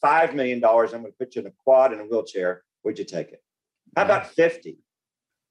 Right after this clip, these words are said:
Speaker 2: No.
Speaker 1: That's exactly the same. I would say the same. No, it's not. Whatever it is, it's not worth it. So they, whatever number can magically appear in their head, that's the number that's assigned. So you can't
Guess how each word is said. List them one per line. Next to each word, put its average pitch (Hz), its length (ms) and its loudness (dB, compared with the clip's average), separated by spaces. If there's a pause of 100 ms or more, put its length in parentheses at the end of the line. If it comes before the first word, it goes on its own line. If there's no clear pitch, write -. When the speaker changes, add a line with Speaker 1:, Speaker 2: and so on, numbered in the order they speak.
(260)
Speaker 2:
No. 127 220 -6
Speaker 1:
That's 156 160 2
exactly 170 560 0
the 110 80 -4
same. 117 260 0
I 147 140 2
would 208 160 0
say 220 180 0
the 156 100 -2
same. 160 300 -2
No, 170 600 2 (340)
it's - 200 -6
not. 156 280 -2
Whatever 214 260 2
it 185 80 0
is, 160 220 0
it's - 120 -18
not 143 220 -6
worth 131 240 0
it. 131 160 -10
So 135 120 -12
they, 143 280 -6
whatever 190 320 2
number 165 360 2
can 131 220 -14
magically 131 540 0
appear 127 300 -2
in 110 80 -4
their 107 100 -12
head, 131 320 2 (460)
that's 117 220 -2
the 117 100 -8
number 101 280 -4
that's 92 200 -16
assigned. 92 400 -14
So - 120 -18
you 120 80 -12
can't 190 360 -4